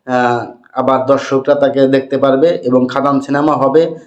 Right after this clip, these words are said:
দেবের একটি, আহ, কমার্শিয়াল সিনেমা এবং অ্যাকশন মুভি।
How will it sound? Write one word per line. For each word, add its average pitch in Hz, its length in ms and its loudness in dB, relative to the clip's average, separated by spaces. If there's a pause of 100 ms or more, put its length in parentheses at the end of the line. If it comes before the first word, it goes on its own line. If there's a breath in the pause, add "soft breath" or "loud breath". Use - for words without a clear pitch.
(160 loud breath)
দেবের 135 340 2
একটি, 143 520 0
আহ, 117 500 -8
কমার্শিয়াল 147 640 0
সিনেমা 156 520 -2 (140)
এবং 135 280 0
অ্যাকশন 143 400 0
মুভি। 120 440 0